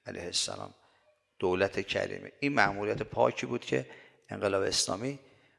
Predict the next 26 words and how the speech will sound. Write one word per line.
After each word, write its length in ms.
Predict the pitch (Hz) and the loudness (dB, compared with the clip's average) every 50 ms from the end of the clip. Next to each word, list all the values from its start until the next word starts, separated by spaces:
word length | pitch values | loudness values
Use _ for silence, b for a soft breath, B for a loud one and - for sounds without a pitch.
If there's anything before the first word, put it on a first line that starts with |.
| b _ _ | b _ _
با 100 | 107 101 | 2 4
مظلومیت 960 | 101 101 98 101 98 104 101 98 104 101 95 98 101 107 113 123 131 - - | 4 4 2 2 0 -4 -6 -6 -6 -6 -4 -4 -2 0 0 0 0 -2 -4
و 80 | 127 - | -6 -6
غربت، 500 | - - 104 104 101 98 101 117 127 - | -6 -6 -6 -6 -6 -2 0 0 0 0
هنوزم 460 | - - 110 110 120 127 123 131 120 123 | -2 -4 -4 -4 -2 0 2 2 2 2
با 120 | 117 107 | 2 2
مظلومیت 580 | 101 95 98 98 - 101 95 101 101 92 - - | 2 0 -2 -2 -4 -6 -6 -6 -6 -6 -6 -8
و 40 | |
غربت 460 | - - 95 95 98 101 120 117 - - | -4 -2 -2 -2 0 0 0 -2 0 0
داره 200 | 98 98 95 98 | -2 -2 -2 -2
از 260 | - 92 90 - - - _ _ - _ _ | -4 -4 -6 -8 -10 -12 _ _ -20 _ _
خودی 500 | - - - - - - 104 95 98 92 | -20 -20 -20 -6 -2 0 0 2 2 0
ها 140 | 82 85 95 | 0 0 -4
می‌خوره، 680 | 101 98 87 - - 92 90 92 110 120 135 143 139 - - _ _ _ b b b b b b b b b b b b b b b b b b b _ _ _ _ _ _ _ _ _ _ _ _ _ _ _ _ _ _ - _ - | -6 -8 -10 -4 0 0 2 2 0 -2 -2 -6 -12 -18 -20 _ _ _ b b b b b b b b b b b b b b b b b b b _ _ _ _ _ _ _ _ _ _ _ _ _ _ _ _ _ _ -20 _ -16
تو 100 | - 101 | -10 -4
دنیا 320 | 110 104 98 95 104 104 | -4 -2 -2 -2 -4 -2
باید 380 | 98 104 95 92 98 98 - - | 0 -2 -2 -2 -2 -6 -8 -10
انجام 400 | 90 87 82 - - 90 87 87 | -12 -10 -8 -8 -8 -6 -8 -8
می‌داد. 460 | 90 92 - - - - _ - - _ _ _ _ _ _ _ _ _ _ _ _ _ _ _ _ _ _ _ _ _ _ _ _ _ _ _ _ _ _ _ _ _ _ _ _ _ _ _ _ _ _ - | -12 -14 -14 -16 -16 -16 _ -20 -20 _ _ _ _ _ _ _ _ _ _ _ _ _ _ _ _ _ _ _ _ _ _ _ _ _ _ _ _ _ _ _ _ _ _ _ _ _ _ _ _ _ _ 4
یه 140 | 113 117 | 6 8
وحدت 540 | 104 104 95 - - - - 110 101 - - | 8 8 8 6 4 2 2 0 0 2 0
حقیقی 1300 | - 85 82 - - - 104 98 - - 95 92 92 92 - 110 113 120 127 131 131 127 - - _ - | -2 -2 -2 -4 -2 -2 -2 -2 -2 -2 -4 -4 -4 -2 0 0 0 0 0 -2 -4 -8 -10 -14 _ -12
حول 380 | - 98 110 120 131 139 151 147 | 0 4 8 8 8 8 6 4
محور 480 | 139 139 131 127 123 127 131 131 123 | 4 2 2 0 0 0 0 2 2
یه 180 | 117 113 110 107 | 2 2 0 0
حقیقت 760 | 104 98 95 92 92 92 104 107 107 - - 107 110 110 110 | -2 -4 -6 -6 -8 -4 -4 -4 -4 -2 -4 -4 -4 -6 -10